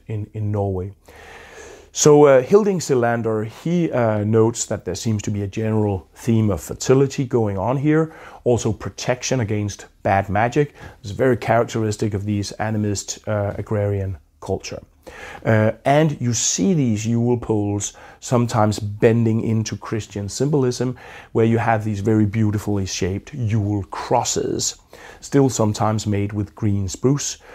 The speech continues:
uh, branches and so on, uh, adorned sometimes with dolls or little boats for some reason.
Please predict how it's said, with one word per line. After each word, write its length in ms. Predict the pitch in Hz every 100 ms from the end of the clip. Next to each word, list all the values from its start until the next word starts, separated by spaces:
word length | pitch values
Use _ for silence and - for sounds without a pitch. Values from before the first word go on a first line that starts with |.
| - -
uh, 420 | 120 107 101 101
branches 640 | 98 107 95 - 101 95 -
and 120 | 110
so 300 | - 73 58
on, 180 | 50 - _ _ - - -
uh, 540 | - 107 101 101 98 95 - _ -
adorned 600 | 120 117 110 110 120 110 - _
sometimes 560 | - 107 104 107 110 104
with 240 | 120 98
dolls 460 | - 104 98 104 101
or 80 | 101
little 280 | 95 104 104 -
boats 420 | 117 143 - -
for 220 | - -
some 260 | - 78 78
reason. 400 | 64 69 87